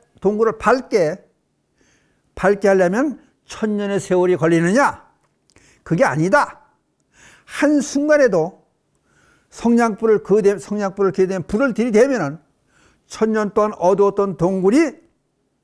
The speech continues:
환해진다. 마찬가지로 사람이 악업을 짓고 선행을 쌓지 못했더라도 이것을 바른 사람이 되려면은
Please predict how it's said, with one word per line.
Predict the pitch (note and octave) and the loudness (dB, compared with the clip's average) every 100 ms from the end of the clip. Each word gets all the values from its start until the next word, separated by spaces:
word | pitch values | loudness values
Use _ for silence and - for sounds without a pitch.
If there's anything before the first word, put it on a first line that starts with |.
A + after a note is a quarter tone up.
| _ _ _ _ _ _ | _ _ _ _ _ _
환해진다. | A3+ G3 D3 D#3+ A#2+ - _ _ _ _ _ _ _ _ _ _ _ _ _ - - - | 0 0 0 -2 -4 -8 _ _ _ _ _ _ _ _ _ _ _ _ _ -20 -14 -4
마찬가지로 | D3+ - G#3+ C4 A3+ B2+ C#3 _ _ _ _ _ _ _ | -2 0 0 2 0 -4 -8 _ _ _ _ _ _ _
사람이 | - F3+ E3 D#3+ G#3 C#4 G3+ _ _ _ _ - | -2 0 0 0 -2 -2 -6 _ _ _ _ -4
악업을 | D3+ D#3+ E3 D3+ | -2 -2 -4 -4
짓고 | C#3+ C#3 E3 F3 F3 F3 _ | -6 -6 -2 0 -2 -6 _
선행을 | - - F#3 F3 F#3 | -14 -6 -4 -2 -6
쌓지 | E3+ F#3 F#3 G3+ | -2 -2 -2 -6
못했더라도 | F#3 F#3 G3 G3+ A3+ A3 G3+ C4 C4 - _ _ _ _ _ _ _ _ _ _ - | -6 -4 -4 -2 0 0 2 0 0 -8 _ _ _ _ _ _ _ _ _ _ -8
이것을 | E3 F3 E3+ B3+ B3+ | -2 -2 -2 -4 -6
바른 | - F#3 C4 C4+ | -4 -2 -2 -4
사람이 | A3 A#3+ A#3 | -4 -2 -2
되려면은 | G#3 A3 G#3+ G#3+ D#3 B2 | 0 0 -2 -2 -8 -10